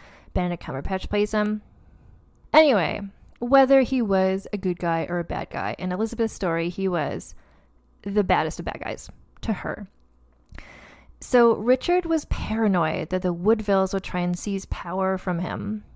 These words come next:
by making one of Elizabeth's brothers the new Lord Protector instead of him, Richard. So he arrested her brother,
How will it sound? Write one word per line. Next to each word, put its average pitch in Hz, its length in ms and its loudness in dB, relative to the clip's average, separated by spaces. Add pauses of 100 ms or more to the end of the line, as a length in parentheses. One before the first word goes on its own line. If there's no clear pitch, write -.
by 185 120 -2
making 185 280 0
one 180 120 0
of 175 80 -8
Elizabeth's 175 560 -6
brothers 208 480 2
the 180 80 -4
new 180 160 -2
Lord 165 200 -2
Protector - 360 -6
instead - 240 -8
of 165 60 -10
him, 165 280 -4 (560)
Richard. 190 720 -2
So - 220 -2
he 214 280 -2
arrested 214 680 -2
her 277 140 -2
brother, 190 720 -2